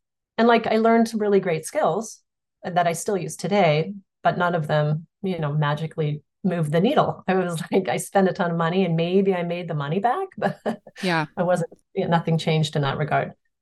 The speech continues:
Speaker 1: And then I tried coaching and, um, spent even more money. And no-, I mean, I, I, it, and no offense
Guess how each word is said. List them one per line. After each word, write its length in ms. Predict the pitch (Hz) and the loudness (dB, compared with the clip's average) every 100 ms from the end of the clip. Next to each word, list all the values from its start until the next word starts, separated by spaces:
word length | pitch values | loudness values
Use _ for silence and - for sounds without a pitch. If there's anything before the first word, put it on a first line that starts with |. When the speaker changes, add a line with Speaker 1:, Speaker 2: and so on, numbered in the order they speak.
| _ _ _ _ | _ _ _ _
Speaker 1:
And 200 | 165 165 | -2 2
then 160 | 165 165 | 4 4
I 140 | 160 | 2
tried 280 | 156 160 156 | 2 0 0
coaching 500 | 160 147 - 165 277 _ _ _ _ _ _ _ _ - - _ _ _ _ | -4 -4 -6 -8 -8 _ _ _ _ _ _ _ _ -20 -20 _ _ _ _
and, 360 | 185 180 175 170 | 0 4 4 4
um, 500 | 160 160 160 156 - - | 6 6 6 2 -2 -10
spent 280 | - 170 - | -4 -4 4
even 360 | 190 196 190 | 6 8 6
more 180 | 160 165 | 6 4
money. 420 | 156 160 180 254 - _ _ _ _ _ _ _ _ _ _ | 0 -2 -6 -10 -14 _ _ _ _ _ _ _ _ _ _
And 140 | 185 175 | -2 -2
no-, 120 | 170 - _ _ _ _ _ _ _ _ | -4 -6 _ _ _ _ _ _ _ _
I 80 | 196 | 2
mean, 160 | 185 180 | 2 2
I, 200 | 185 - | 0 0
I, 320 | 170 165 196 _ _ _ _ | 0 0 -2 _ _ _ _
it, 180 | 214 202 | 0 2
and 180 | 214 208 | 6 6
no 160 | 233 214 | 8 6
offense 520 | 196 170 165 185 | 4 0 -2 -4